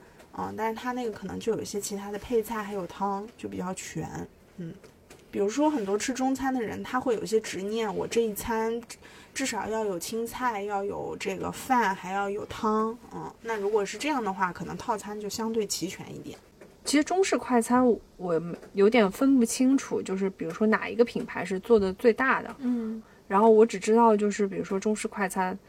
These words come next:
Speaker 2: 其实如果按照一个时间发展的顺序来说，它其实也已经有三十多年历史。
Speaker 1: 嗯。
Speaker 2: 像比如说我们从小到大能看到的永和豆浆，我觉得这个应该算是一个比较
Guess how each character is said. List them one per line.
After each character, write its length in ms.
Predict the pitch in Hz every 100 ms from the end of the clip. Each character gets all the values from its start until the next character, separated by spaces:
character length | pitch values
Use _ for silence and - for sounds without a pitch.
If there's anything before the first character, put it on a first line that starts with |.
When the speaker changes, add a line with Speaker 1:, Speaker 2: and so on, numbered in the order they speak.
| - -
Speaker 2:
其 140 | -
实 60 | 202
如 200 | 202 190
果 120 | 202
按 200 | 185 196
照 380 | 208 196 180 -
一 120 | -
个 120 | 190 180
时 220 | - 190
间 420 | 214 214 220 240 -
发 160 | 226
展 180 | 226 180
的 80 | -
顺 220 | - 233
序 100 | 190
来 160 | 156 156
说， 160 | 190
它 140 | 202 208
其 160 | -
实 100 | 208
也 160 | 233 226
已 140 | 277
经 160 | 180 190
有 260 | 170 - - - - - -
三 260 | - 220 220
十 120 | 208
多 120 | 180
年 200 | 180 160
历 160 | 170 165
史。 320 | - - -
Speaker 1:
嗯。 300 | 240 247 233 226
Speaker 2:
像 360 | 240 233 214 214 - -
比 80 | -
如 80 | 180
说 140 | 247 240
我 100 | 180
们 160 | 160
从 220 | 165 185
小 160 | 240 208
到 160 | 202 196
大 320 | 196 180 170 - -
能 200 | 190 175
看 240 | 196 240
到 140 | 214 180
的 140 | 175
永 180 | 170 156
和 140 | -
豆 160 | 170 220
浆， 280 | 208 226 247 - -
我 100 | 170
觉 80 | 185
得 60 |
这 180 | 190 330
个 80 | 214
应 100 | 190
该 200 | 185 190
算 200 | 233 202
是 140 | 185
一 60 | 170
个 100 | 165
比 140 | -
较 280 | - 165